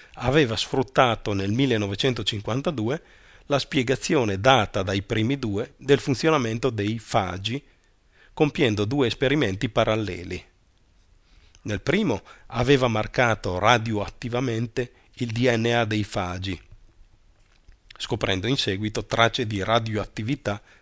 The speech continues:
nel batterio infettato, ma non nell'involucro abbandonato dal virus fuori di esso. Nel secondo esperimento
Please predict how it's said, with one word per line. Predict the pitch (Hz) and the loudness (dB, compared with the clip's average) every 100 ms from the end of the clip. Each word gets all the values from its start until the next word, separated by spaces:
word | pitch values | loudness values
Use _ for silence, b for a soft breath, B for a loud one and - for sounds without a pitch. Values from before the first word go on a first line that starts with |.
| b | b
nel | 117 113 | -4 -2
batterio | 107 - 117 110 101 | -2 -2 -4 -2 -2
infettato, | 104 - 104 - 95 95 135 - B B B B B | -2 -6 -8 -6 -6 -4 -4 -6 B B B B B
ma | 117 113 | -2 0
non | 127 143 104 92 - - | 4 4 4 -2 -8 -4
nell'involucro | 117 113 113 107 113 113 107 107 | -2 0 0 2 2 2 -2 -4
abbandonato | 107 110 113 117 113 113 110 | -2 -2 -2 0 0 0 -2
dal | 110 | -2
virus | 113 110 107 - - - | -2 -4 -4 -6 -14 -8
fuori | 123 123 117 | 2 2 2
di | 104 87 | -2 -4
esso. | 85 - 85 b b b b b b b b b b b _ _ _ _ _ | -6 -8 -10 b b b b b b b b b b b _ _ _ _ _
Nel | 120 110 | -4 -2
secondo | 120 120 107 | -2 -2 -2
esperimento | 92 - 123 175 101 107 165 | -2 -2 0 2 2 0 -4